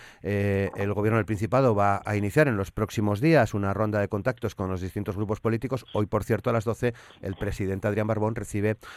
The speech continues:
a Ignacio Blanco, al portavoz de Vox, en la Junta General del, del Principado. Así que acotamos, eh, nos centramos en el asunto presupuestario, aunque, evidentemente,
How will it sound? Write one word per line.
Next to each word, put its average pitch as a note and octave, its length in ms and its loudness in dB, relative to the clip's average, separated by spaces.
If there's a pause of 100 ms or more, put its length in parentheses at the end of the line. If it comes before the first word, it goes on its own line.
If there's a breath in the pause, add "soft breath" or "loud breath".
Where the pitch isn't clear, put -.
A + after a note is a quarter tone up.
(180 loud breath)
a G2+ 160 0
Ignacio G#2 320 0
Blanco, A2 360 0
al F#2 240 0
portavoz G2 560 0
de F#2+ 580 0
Vox, A2 420 -2 (220 loud breath)
en F#2+ 140 -4
la G2 140 2
Junta G2 680 2
General G2+ 360 0
del, F#2 460 0
del G2 160 -4
Principado. A2+ 560 4 (220 loud breath)
Así G2 240 -4
que D3 100 4
acotamos, C#3+ 800 4
eh, G2+ 800 0
nos G#2 200 -4
centramos A#2+ 500 0
en B2+ 400 0
el A#2 300 0
asunto A#2+ 320 0
presupuestario, C3 920 2 (240 loud breath)
aunque, A#2+ 480 2
evidentemente, G2+ 760 -2